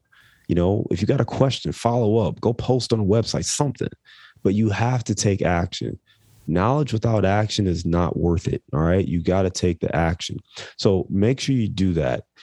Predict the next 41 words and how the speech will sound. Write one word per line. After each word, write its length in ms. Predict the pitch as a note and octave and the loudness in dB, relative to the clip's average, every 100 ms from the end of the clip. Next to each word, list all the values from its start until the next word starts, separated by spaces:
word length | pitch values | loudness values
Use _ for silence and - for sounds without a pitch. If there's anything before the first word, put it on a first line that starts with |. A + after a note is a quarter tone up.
| _ | _
If 160 | - E2+ | -4 0
you 100 | F#2+ | 2
wanna 140 | A#2 | 2
follow 260 | A2+ A#2+ A#2 | 2 2 2
up 60 | G2+ | 2
with 160 | G2 | 0
me, 340 | G#2 A2 A2 A2+ - | 0 2 2 -2 -4
um, 260 | E2+ E2 | -2 0
you 140 | F2+ F#2+ | 2 2
have 160 | E2+ | 0
two 180 | - A#2+ | 0 2
ways. 560 | G#2 F2 D#2 - - - | 4 2 -2 -6 -12 -4
I 80 | F2 | -2
have 100 | F2 | 0
a 60 | D#2+ | -2
sample 480 | - - A#2 G#2+ | 0 0 0 0
deal 280 | G2 G2+ G#2 | -2 0 0
package 460 | F#2+ F#2+ F#2 F#2+ F2+ | 0 -2 0 0 0
on 100 | F2+ | 2
my 80 | E2+ | 2
website. 680 | F2+ F#2 - - F#2 F2 - - - _ | 2 0 0 0 0 0 -6 -20 -20 _
You 100 | F2+ | -2
can 100 | E2 | 0
go 140 | E2 E2 | 0 0
to 80 | |
casmoncapital 1120 | D#2 - F#2+ F#2 E2 F2+ E2+ - F2+ F2 F2 E2 | 0 0 2 2 0 -2 -2 0 0 0 0 0
dot 300 | F2+ E2 - | 0 0 -2
com 320 | - F2 D#2+ | -2 -2 -2
slash 420 | - - D#2+ E2 | -4 -2 0 0
sample 420 | - F#2 D#2+ - D2 | -4 -4 -4 -4 -2
deal. 500 | F#2 G2+ G2 F#2 - - - - - | 2 2 2 0 -4 -20 -20 -12 -4
You 120 | F2 | -2
can 160 | D#2+ | 0
download 440 | D2+ F2+ F#2 F2+ E2+ | 0 2 2 2 0
that, 260 | F2+ F2+ D#2 | 0 0 0
learn 180 | F2 | 0
a 40 | F2 | 2
little 140 | F2 | 0
bit 120 | E2+ | 0
more 180 | E2 E2+ | 0 0
about 460 | E2 E2+ E2 E2 | 0 0 0 -2